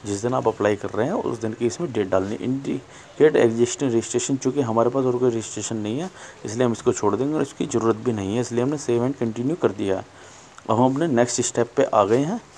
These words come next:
ये आप देख सकते हैं। इसमें detail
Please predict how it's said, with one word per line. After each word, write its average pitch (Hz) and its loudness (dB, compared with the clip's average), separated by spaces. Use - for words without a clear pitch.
ये 120 4
आप 123 8
देख 110 -2
सकते - -4
हैं। 180 -4
इसमें 131 0
detail 123 4